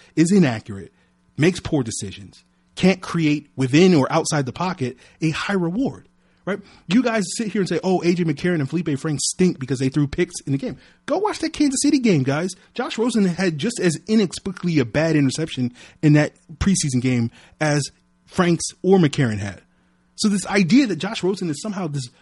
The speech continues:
much better bet than the current Falcons options, I, you know, I just, I'm, I'm trying to, I'm baffled by it, guys. That's why I'm sitting here raining on your parade. Again, I'm not trying to be the bad guy. I'm not trying to sit here and hate on Josh Rosen. I want him to be successful.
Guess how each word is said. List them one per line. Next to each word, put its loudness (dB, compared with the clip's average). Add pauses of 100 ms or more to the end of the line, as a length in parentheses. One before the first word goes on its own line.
much -2
better 2
bet -2 (880)
than 4
the 0
current 0
Falcons -2
options, -2 (120)
I, -16
you -2
know, -4
I -4
just, -4
I'm, -4
I'm 0
trying -2
to, -8
I'm -2
baffled -2
by -4
it, -16
guys. -16 (380)
That's 0
why 0
I'm 2
sitting 0
here 0
raining 0
on 2
your 2
parade. -10 (300)
Again, 2
I'm 2
not -4
trying -2
to 2
be -2
the 0
bad -4
guy. -6
I'm 0
not -2
trying -4
to -4
sit -4
here -4 (280)
and -2
hate 0
on 4
Josh -2
Rosen. -2
I -2
want -4
him -2
to -4
be -4
successful. -10